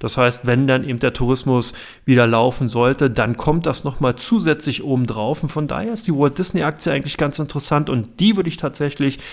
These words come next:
dann schon etwas früher anpacken, eben momentan unter dem Aspekt eines eher Medienunternehmens, zusätzlich eben mit dem Zucker,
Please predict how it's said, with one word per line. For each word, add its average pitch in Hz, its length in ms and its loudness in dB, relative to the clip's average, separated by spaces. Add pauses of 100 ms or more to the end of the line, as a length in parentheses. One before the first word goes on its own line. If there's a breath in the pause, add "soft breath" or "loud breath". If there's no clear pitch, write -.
(240 loud breath)
dann 147 220 2
schon - 160 0
etwas 135 260 -2
früher 143 360 0
anpacken, 123 560 -2 (340 loud breath)
eben 117 200 4 (120)
momentan 151 560 2
unter 135 180 -4
dem 123 180 -2
Aspekt 123 380 -4
eines 110 240 -4
eher 101 160 -8
Medienunternehmens, 139 1200 0
zusätzlich 147 720 0
eben 127 160 -4
mit 117 120 -8
dem 113 200 -4
Zucker, 113 420 0